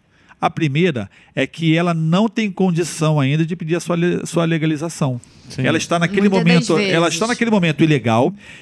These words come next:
Speaker 1: e ela não tem, se você analisar, condição de solicitar a, a legalização dela. Então,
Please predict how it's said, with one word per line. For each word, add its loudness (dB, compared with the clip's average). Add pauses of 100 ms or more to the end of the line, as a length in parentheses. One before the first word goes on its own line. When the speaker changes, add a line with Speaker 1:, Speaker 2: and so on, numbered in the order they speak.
Speaker 1:
e 2
ela 2
não -2
tem, -2
se -6
você -2
analisar, -2 (260)
condição 0
de -2
solicitar -2 (360)
a, -2
a -2
legalização 0
dela. -2 (160)
Então, -2